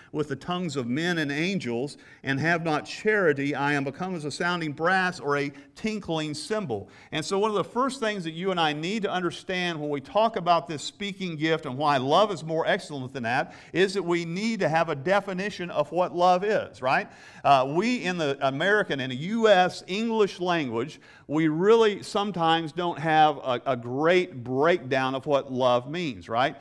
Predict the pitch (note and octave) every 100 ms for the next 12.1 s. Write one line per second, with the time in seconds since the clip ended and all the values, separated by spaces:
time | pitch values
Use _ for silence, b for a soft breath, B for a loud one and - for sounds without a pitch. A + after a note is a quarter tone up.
0 | B B B2 C3+ C#3+ D3+ G3+ F3 F3 D#3+
1 | C#3+ C3 B2+ D#3+ D#3+ D#3+ B2 C3+ C#3 C#3
2 | C3 C3 C#3+ E3 A2 - C#3+ C#3 C3 A2+
3 | A#2+ D3+ F3+ B2+ B2+ C3 A#2+ - B2+ A#2
4 | A#2+ b b b b b b _ _ _
5 | - B2+ C#3+ D3 F#3+ G#2+ - - _ _
6 | A2 A2 C#3 C3+ C3+ F#3 F3+ F#3+ G3+ C3
7 | A2+ G#2+ A#2 A2 A2+ B2+ F3+ B B -
8 | A2 A2 C3 B2+ B2+ C3+ C3 C3 B2+ C3+
9 | D#3 C#3+ D#3+ F#3 C#3+ A#2+ - A#2+ A2 E3
10 | C#3 D#3 F#3 A#2+ C3 F3+ F3+ A#2+ C3+ -
11 | G#2+ - F3+ E3+ A#2 A#2 G#2+ A#2+ A#2+ D#3+
12 | -